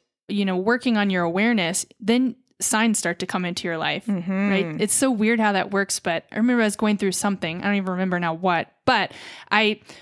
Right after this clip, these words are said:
Speaker 1: was walking past the library. I was like, "Oh, I'm just gonna pop in." And there was a book on display on the front shelf. And I was like, "Oh, that looks interesting." So I checked it out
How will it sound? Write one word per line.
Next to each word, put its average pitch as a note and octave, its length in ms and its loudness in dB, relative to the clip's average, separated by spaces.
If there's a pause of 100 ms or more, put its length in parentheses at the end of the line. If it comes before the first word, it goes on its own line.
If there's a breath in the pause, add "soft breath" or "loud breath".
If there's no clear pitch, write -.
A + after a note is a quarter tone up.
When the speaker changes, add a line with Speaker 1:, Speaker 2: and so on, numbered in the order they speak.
Speaker 1:
was G#3+ 120 0
walking D4 400 2
past B3 320 0
the G3+ 80 -2
library. G3+ 380 0
I - 40 2
was G#3+ 60 2
like, D4 120 0
"Oh, G#4 80 4
I'm F#4+ 100 2
just D#4 140 -4
gonna B3+ 120 2
pop B3+ 340 -2
in." G3+ 320 0 (280 loud breath)
And A3+ 100 4
there B3 80 4
was A#3+ 120 2
a G#3+ 40 4
book C4 400 0
on G#3 200 4
display A3 520 0
on G3+ 200 0
the F#3 100 0
front G#3+ 320 0
shelf. G#3 500 0 (180)
And A3+ 80 2
I A#3 40 4
was A3+ 100 2
like, C4 160 0
"Oh, F4+ 140 2
that C#4 120 2
looks D#4 220 -2
interesting." G3+ 640 0
So - 160 0
I G#3 60 4
checked G#3 300 0
it - 80 0
out F#3+ 380 0